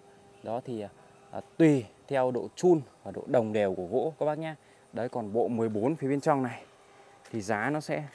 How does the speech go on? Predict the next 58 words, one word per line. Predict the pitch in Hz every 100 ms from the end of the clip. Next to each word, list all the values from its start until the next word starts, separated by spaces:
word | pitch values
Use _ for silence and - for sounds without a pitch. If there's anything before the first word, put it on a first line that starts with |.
| - - - -
dao | 127 131
động | 117 -
vào | 101 95 -
khoảng | 104 - - - - - - -
năm | 131 165
mươi | 175 151 - -
đến | - 120
sáu | - 139 147
lăm | 185 165
triệu. | - - - - - - - -
Đó, | 101 104 113 131 143
thì | 120
các | -
bác | 151 156
nào | 131 -
quan | 131
tâm | 139 127 110 - - - - -
là | 107
yêu | 110
mến | 120 110 135
là | 143
sẽ | 104 - 127
liên | 139 139
hệ | 143 -
bên | 120 113
cơ | - 123
sở | - 87
đồ | 92
gỗ | - -
Tùng | 104
Tám | 90 98 117
nhé. | 123
Nhà | 104
em | 101 101
sẽ | - - - - - - - -
tư | 180 160
vấn | 135 160 - - -
và | 98
báo | 104 123
giá | 120 127
cho |
các | 139
bác | 135 139
một | 127 107
bộ | - 82
bàn | 107 98
ghế | 95 107 135 143 - - - 123
gỗ | 120
rổi | 139 104 85
nó | 117
đẹp | - 139 123
và | 113 104
giá | 95 107
thành | 156 123 104
nó | 120 143
sẽ | 120
hợp | 139 117
lý, | 113 135